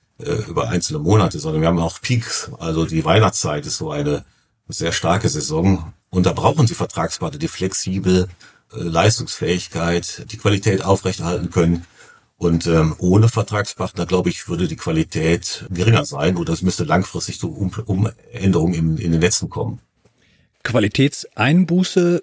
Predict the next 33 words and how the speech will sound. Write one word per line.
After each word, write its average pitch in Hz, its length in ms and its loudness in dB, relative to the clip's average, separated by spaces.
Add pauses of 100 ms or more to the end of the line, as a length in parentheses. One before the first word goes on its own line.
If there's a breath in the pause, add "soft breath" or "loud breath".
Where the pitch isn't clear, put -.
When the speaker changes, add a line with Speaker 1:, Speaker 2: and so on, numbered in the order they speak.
(140)
Speaker 2:
würde 120 320 0
dann 120 160 4
ganz 120 180 2
konkret - 560 0
bedeuten, 117 760 0
ich - 160 -2
muss 127 240 -2 (180)
halt 120 180 -4 (140)
zwei 127 300 2
Wochen 117 240 4
auf 101 160 -2
meine 104 240 2
Sendung 98 440 -2 (100)
warten, 98 380 0
bis - 120 -4
sie 113 100 0
da 117 240 2
ist 180 180 -2
oder 120 200 0
der 113 140 -2
Empfänger? 135 360 0
Oder 113 160 0
was 113 180 0
wäre 113 180 4
ein 107 80 4
Qualitätseinbuße - 2250 -2
für 104 160 0
Sie? 90 180 0 (120)
Speaker 1:
Ja, 104 340 4
zeitliche, 104 720 2 (180)
äh, 95 100 -4
Flexibilität, 95 1200 -4
äh, 87 220 -6